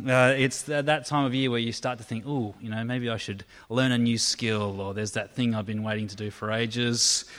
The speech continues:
Uh, one, one thing I'd like to skill up on, I, I've been thinking about this, is woodworking,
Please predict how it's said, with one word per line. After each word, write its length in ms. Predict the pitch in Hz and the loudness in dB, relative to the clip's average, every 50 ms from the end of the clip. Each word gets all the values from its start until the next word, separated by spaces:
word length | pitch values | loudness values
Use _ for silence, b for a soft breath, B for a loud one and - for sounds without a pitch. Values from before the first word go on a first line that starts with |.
| B B B B B B B B - | B B B B B B B B 4
Uh, 260 | 120 123 127 135 135 110 | 6 6 6 6 4 2
one, 480 | 127 135 160 170 165 165 160 160 143 | 4 8 8 10 10 10 8 6 4
one 340 | 160 160 185 180 170 165 139 | 4 6 6 8 8 6 6
thing 200 | - 175 165 147 | 4 4 4 6
I'd 200 | 143 151 165 160 | 8 8 8 8
like 180 | 160 156 147 - | 8 6 6 6
to 80 | 135 117 | 2 0
skill 280 | - - - 131 123 | -2 0 2 4 4
up 180 | 117 117 - 117 | 4 4 4 4
on, 260 | 110 110 117 147 160 | 4 4 4 4 4
I, 520 | 131 127 123 123 120 127 104 131 127 120 | 4 4 6 6 6 4 2 0 0 0
I've 80 | 120 107 | 2 2
been 120 | 120 113 | 2 2
thinking 200 | 107 131 123 120 | 4 4 4 4
about 140 | 113 113 113 | 4 4 4
this, 200 | 117 127 - - | 2 0 0 -2
is 160 | 127 110 110 | -4 -2 2
woodworking, 640 | 127 156 185 185 156 127 120 110 - 117 95 87 87 | 6 6 8 8 8 6 6 6 2 -2 -6 -6 -8